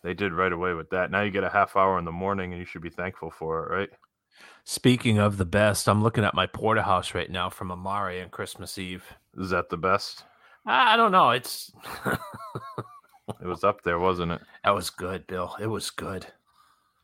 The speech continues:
Speaker 1: So you want, you said you wanted to start off kinda taking an overall view
Speaker 2: Yeah.
Speaker 1: of the resort and then kinda winnowing it down to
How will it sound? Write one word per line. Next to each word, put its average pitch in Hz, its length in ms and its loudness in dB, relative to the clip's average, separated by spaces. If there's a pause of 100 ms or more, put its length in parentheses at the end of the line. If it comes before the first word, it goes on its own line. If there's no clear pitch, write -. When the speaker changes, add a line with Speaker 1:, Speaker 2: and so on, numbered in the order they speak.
(720)
Speaker 1:
So 147 160 6
you 147 180 8
want, 214 220 10
you 180 100 2
said 202 240 6
you 196 80 4
wanted 165 240 10
to 135 100 -4
start 135 380 8
off 131 320 6
kinda 127 340 4 (280)
taking 123 400 2
an 110 60 2
overall 117 500 4
view 104 560 -2 (240)
Speaker 2:
Yeah. 175 260 10
Speaker 1:
of 101 140 0
the 107 80 -4
resort 107 500 2
and 98 100 -2
then 95 140 -2
kinda 101 380 2 (120)
winnowing 110 640 0
it 90 140 -6
down 107 340 2
to 92 400 -8